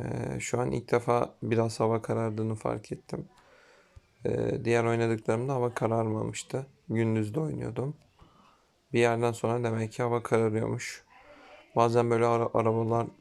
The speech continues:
yakından geçerken falan heyecan yapıyorsun. Böyle hızlı gelenler de oluyor. Hemen geçmemiz gerekiyor. Evet, geçtik. Şu an...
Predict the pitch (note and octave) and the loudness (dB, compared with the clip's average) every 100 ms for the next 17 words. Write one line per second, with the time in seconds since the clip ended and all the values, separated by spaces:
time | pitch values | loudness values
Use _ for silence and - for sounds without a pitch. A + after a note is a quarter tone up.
0 | _ - A#2 A2+ G#2+ - A2 A2+ A2+ A2+ | _ -8 -4 -2 -4 -6 -4 -2 -4 -6
1 | - B2+ A#2+ B2 A2+ B2+ C3 A#2 A2+ A2+ | -6 -8 -8 -10 -6 -4 -2 0 2 4
2 | A2 G#2+ - G2+ G#2+ G#2 G#2+ G#2+ - B2 | 2 0 -4 -8 -4 -2 -2 -4 0 0
3 | A2+ A#2 G#2+ A2+ A2 A2 A2+ A2 A2 A2+ | 2 0 0 0 0 -2 -4 -4 -4 -4
4 | D3+ E3+ - C#3 C#3 E3 D#3+ - A#2+ A2+ | -4 -6 -6 -6 -2 -2 -4 -4 -4 -4
5 | A2 A2 A2 - A#2+ - - A#2+ - - | -4 -4 -4 -6 -6 -8 -8 -8 -8 -8
6 | G3 - - - - - - _ _ _ | -8 -10 -20 -20 -20 -20 -20 _ _ _
7 | _ _ _ _ _ - - - A#2+ A#2+ | _ _ _ _ _ -16 -10 -4 -4 -2
8 | A#2+ A#2 A#2 A#2 A#2 | -4 -4 -4 -6 -6